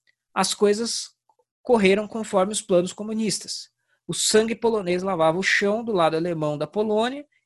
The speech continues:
enquanto a União Soviética se estabelecia estrategicamente do outro lado,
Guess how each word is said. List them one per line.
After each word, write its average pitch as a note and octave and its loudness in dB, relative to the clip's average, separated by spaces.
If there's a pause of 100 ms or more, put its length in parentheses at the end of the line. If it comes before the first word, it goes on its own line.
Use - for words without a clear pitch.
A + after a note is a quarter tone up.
enquanto G#3+ 0
a A3 0
União G3 -4
Soviética G#3 0
se A#3 -6
estabelecia G#3+ -4
estrategicamente G3+ -6
do G3 -2
outro F3 -4
lado, G3+ 0